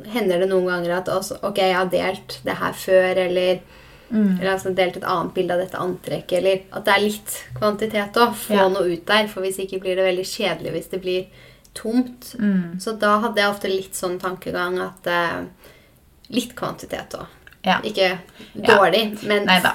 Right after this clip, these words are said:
Speaker 1: få noe ut,
Speaker 2: Få
Speaker 1: for
Speaker 2: noe
Speaker 1: ellers
Speaker 2: ut,
Speaker 1: så
Speaker 2: ja.
Speaker 1: blir det veldig kjedelig, liksom. Da
Speaker 2: Ja.
Speaker 1: detter veldig mange av når du ikke er aktiv, da.
Speaker 2: Ja, og så er det jo med de algoritmene igjen, da, at du må engasjere deg i en person sine poster for å få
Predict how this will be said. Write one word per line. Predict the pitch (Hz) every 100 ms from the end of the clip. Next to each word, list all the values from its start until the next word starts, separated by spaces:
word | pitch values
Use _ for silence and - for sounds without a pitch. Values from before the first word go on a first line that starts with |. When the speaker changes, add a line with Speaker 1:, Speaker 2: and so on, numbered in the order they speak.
| -
Speaker 1:
få | 202 190
noe | 190 170 170
ut, | 208 214 -
Speaker 2:
Få |
Speaker 1:
for | - 180
Speaker 2:
noe | 190
Speaker 1:
ellers | 180 175
Speaker 2:
ut, |
Speaker 1:
så | -
Speaker 2:
ja. |
Speaker 1:
blir | 190 175
det | 185
veldig | 180 170 175
kjedelig, | 190 143 143 -
liksom. | - 185 185
Da | 190
Speaker 2:
Ja. | 185
Speaker 1:
detter | - 202
veldig | 202 190
mange | 190 185 -
av | 196 208 208
når | 196
du | 190
ikke | 196 -
er | -
aktiv, | - 254 233
da. | - - - -
Speaker 2:
Ja, | 269 262 262
og | 240
så | 240 220
er |
det | 202
jo |
med | 214 214
de |
algoritmene | 190 185 185 190 - 175
igjen, | 165 185
da, | 175
at | 180 - 170 170
du | 175 170 165 170 196 - _ - -
må | 196 190
engasjere | 180 180 180 - 156 160 165
deg | 165 160 -
i | 165 160
en |
person | 180 170 175 165
sine | - 170 151
poster | 170 - 160 156 156
for | 170 160
å | 151
få | -